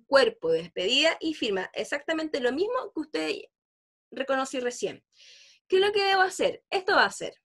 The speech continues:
usted, vamos a crear una carta. Para eso vamos a planificar la escritura con los siguientes pasos. ¿Qué va a hacer usted? Va a escribir, ¿quién es el remitente?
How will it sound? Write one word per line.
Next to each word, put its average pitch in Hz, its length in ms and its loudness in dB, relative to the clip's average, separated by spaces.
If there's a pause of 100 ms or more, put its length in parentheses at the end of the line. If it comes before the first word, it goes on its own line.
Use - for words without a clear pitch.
(540)
usted, - 400 0 (480)
vamos 349 400 4
a 381 60 -2
crear 208 340 2
una 240 200 0
carta. - 480 2 (840)
Para 220 340 2
eso 330 220 -2
vamos 320 320 2
a 240 160 2
planificar 233 840 0
la 311 80 -2
escritura 302 600 -4
con 240 160 0
los 220 120 -2
siguientes 330 520 -4
pasos. - 480 -6 (640)
¿Qué 349 100 0
va 392 60 6
a - 20 2
hacer 370 200 -2
usted? - 340 0 (760)
Va 247 120 0
a - 20 2
escribir, 277 460 -2
¿quién 403 180 4
es 427 160 2
el 381 140 2
remitente? 370 920 0